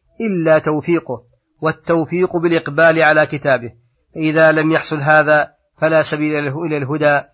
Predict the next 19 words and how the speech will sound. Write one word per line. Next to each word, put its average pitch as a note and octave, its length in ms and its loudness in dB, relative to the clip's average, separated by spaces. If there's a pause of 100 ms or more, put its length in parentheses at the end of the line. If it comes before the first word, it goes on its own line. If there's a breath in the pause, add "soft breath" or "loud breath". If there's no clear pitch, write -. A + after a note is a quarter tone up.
(200)
وما D3+ 160 0
هو D3 160 0
إلا C#3+ 200 -4
الضلال D3 400 2
المبين C#3+ 540 -4 (260)
والشقاء D3+ 600 0
المهين. C#3+ 680 -4 (180)
وصلى C#3+ 320 -6
الله C#3 300 -2
وسلم D3 520 -2
على C#3+ 260 2
نبينا C#3+ 320 -4
محمد C#3 480 -2 (380)
وعلى C#3 480 2
آله C#3+ 260 -4
وصحبه C#3 460 -6
أجمعين، C#3 540 -4 (280)
إلى D3 120 -4
الحلقة D3+ 500 0